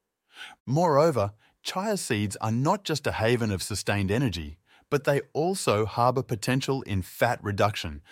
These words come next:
thanks to a Brazilian study that underscored their role in this aspect.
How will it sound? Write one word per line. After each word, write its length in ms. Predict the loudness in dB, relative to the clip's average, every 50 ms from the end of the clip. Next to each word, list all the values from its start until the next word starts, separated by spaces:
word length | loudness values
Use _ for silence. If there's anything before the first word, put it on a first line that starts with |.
| -20 -20 -20 _ -8
thanks 320 | -2 0 2 2 0 -2 -2
to 120 | -2 -2
a 60 | 0
Brazilian 540 | 0 0 0 0 2 0 0 0 0 -2 -2
study 400 | -2 2 2 2 2 2 -2 -4
that 260 | -2 -2 -2 -2 -2 _ -2
underscored 580 | 0 0 0 0 -2 -2 0 0 0 0 2
their 200 | 0 0 0 2
role 300 | 2 0 0 0 0 0
in 100 | 0 -2
this 180 | 0 -2 -2 -2
aspect. 500 | -2 -4 -4 -6 -8 -10 -10 -10 -16